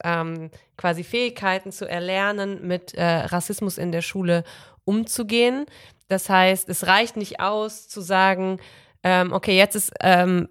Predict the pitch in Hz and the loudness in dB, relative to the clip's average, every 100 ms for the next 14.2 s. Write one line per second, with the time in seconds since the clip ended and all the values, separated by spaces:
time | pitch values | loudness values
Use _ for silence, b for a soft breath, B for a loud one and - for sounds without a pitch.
0 | _ 190 185 185 - 190 190 - 214 220 | _ 0 2 -2 2 2 2 2 0 0
1 | 208 196 - 180 - - 220 226 - 190 | -4 -4 -4 -4 -2 2 6 4 4 -4
2 | 175 180 185 214 214 196 190 202 190 190 | 0 2 2 4 6 6 6 2 2 4
3 | 202 208 - 202 202 196 202 202 208 214 | 4 0 0 2 2 2 2 6 8 6
4 | 214 B B B - 190 190 190 - 180 | 2 B B B 0 0 0 -4 -4 2
5 | 180 180 180 180 165 160 190 196 180 185 | 2 2 0 -6 -6 2 4 4 0 -6
6 | - 190 - - 196 185 175 175 - 170 | -8 -10 -12 -4 -2 0 -2 -2 -2 -2
7 | 170 170 160 - - 220 190 202 208 - | -2 -4 -2 0 2 0 4 4 4 0
8 | 165 190 - 175 175 180 190 - 160 - | -2 -2 2 0 4 4 4 4 0 4
9 | 196 208 220 - B B B B - 185 | 6 6 4 -2 B B B B 2 4
10 | 185 175 - 247 233 208 185 170 165 214 | 4 0 4 4 4 0 -2 2 4 2
11 | - - 240 240 - 190 247 - 180 180 | 0 -2 -2 -2 0 2 2 2 4 4
12 | 175 B B - 185 190 190 180 180 196 | 4 B B -8 -2 2 2 2 -4 -4
13 | 202 202 180 175 - 175 180 185 - 185 | -2 -2 0 -2 -2 -2 0 0 0 2
14 | 175 | 2